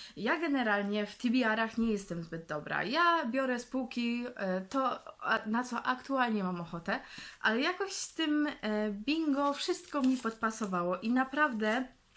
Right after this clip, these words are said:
powiem Wam, że jestem zadowolona z wyników, e, i jestem szczęśliwa, e, że w ogóle wzięłam udział i przeczytałam tak genialne książki, więc to była naprawdę super akcja.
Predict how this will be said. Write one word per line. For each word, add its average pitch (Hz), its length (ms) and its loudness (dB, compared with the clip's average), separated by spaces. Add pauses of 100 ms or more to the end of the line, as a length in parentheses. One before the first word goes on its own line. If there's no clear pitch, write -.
(460)
powiem 233 320 0
Wam, 185 220 2
że 196 120 -2
jestem 220 340 -2 (640)
zadowolona 294 680 4
z 196 100 -2
wyników, 220 680 0 (360)
e, 202 340 2 (100)
i 330 280 2
jestem 330 360 -2 (300)
szczęśliwa, 294 840 0 (220)
e, 254 380 2
że 302 120 -2
w 277 80 -4
ogóle 269 240 2
wzięłam 240 360 0
udział 254 300 0
i 226 60 -2
przeczytałam 214 680 -2
tak 226 360 -4
genialne 175 580 0
książki, 175 440 -4
więc 185 300 -4 (300)
to 233 80 2
była 254 180 4
naprawdę 240 480 2
super 226 500 0
akcja. 262 600 4